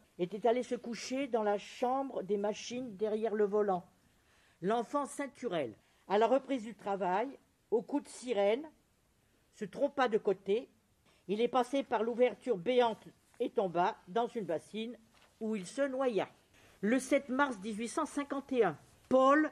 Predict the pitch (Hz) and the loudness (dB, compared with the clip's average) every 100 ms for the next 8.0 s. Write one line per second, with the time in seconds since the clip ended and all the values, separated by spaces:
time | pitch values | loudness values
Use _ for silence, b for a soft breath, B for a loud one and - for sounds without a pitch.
0 | - 196 202 262 - 262 208 - _ _ | -6 -10 -6 -6 -4 2 2 2 _ _
1 | - 147 180 311 214 185 120 _ _ _ | -20 -18 -12 -12 -6 -6 -6 _ _ _
2 | _ _ _ _ b b b b b 214 | _ _ _ _ b b b b b 4
3 | 247 247 247 - - 254 302 247 214 214 | 4 4 -4 -6 -4 -2 0 0 0 0
4 | 240 - 302 285 247 - 233 170 143 - | -2 -4 -6 -2 -4 -2 -2 -2 -4 -12
5 | _ _ _ _ _ _ b b b b | _ _ _ _ _ _ b b b b
6 | b 214 240 254 277 - 269 - 277 247 | b 0 2 2 -2 -4 -6 -2 -4 -2
7 | 285 277 214 254 - 214 - 185 202 | -2 -4 -4 -8 -6 -8 -2 -2 -2